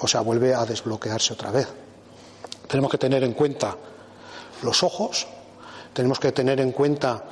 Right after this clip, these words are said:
que los músculos cervicales son enormemente fuertes, que del cráneo a las primeras vértebras son enormemente fuer-, fuertes, y creo que es la nasa la que copia por la fu-, eh,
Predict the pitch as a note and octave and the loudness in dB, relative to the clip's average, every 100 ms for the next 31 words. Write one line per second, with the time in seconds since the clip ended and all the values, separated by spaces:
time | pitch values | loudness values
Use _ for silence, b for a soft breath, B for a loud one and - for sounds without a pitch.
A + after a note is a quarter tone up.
0 | B B - B2 A2 C3 - D3+ C#3+ D3 | B B 0 0 2 0 2 0 2 2
1 | C3+ C3 D3+ D3+ B2 C3+ C3+ - A#2+ A2+ | 2 2 0 2 2 0 -2 -2 -2 0
2 | D#3 D3 B2 B2 A2+ - A2+ A#2 - F3 | 0 2 2 0 -2 0 2 2 0 -4
3 | F#3 - - - - - - - - - | -4 -12 -18 -20 -20 -20 -20 -20 -20 -4
4 | - A#2+ A2+ - C#3 D3 D3 C#3 C3 - | 2 2 2 2 2 4 4 4 2 0
5 | - A#2+ C3+ C3+ - - C#3 C#3 - A#2 | 0 2 4 2 0 2 2 2 2 2
6 | - D3 D3+ - A#2+ C3 E3 B2+ C3+ A#2+ | 2 0 -2 -2 0 2 2 2 2 2
7 | C#3 C3 B2 D3+ D3 - - D#3+ D#3 - | 0 0 2 2 2 -4 0 2 2 0
8 | A2+ - B B - C#3 D3 D3 D3 C3+ | -4 -6 B B 0 2 4 4 4 2
9 | C3 B2+ C#3+ - A#2+ A#2 A#2+ B2+ B2 C#3+ | 2 2 2 2 0 0 0 0 2 0
10 | E3 - - - - - - C3 A#2+ - | -2 -12 -20 -20 -20 -20 -4 0 0 0
11 | - A#2 A2 A2 A2 | 0 2 2 0 -4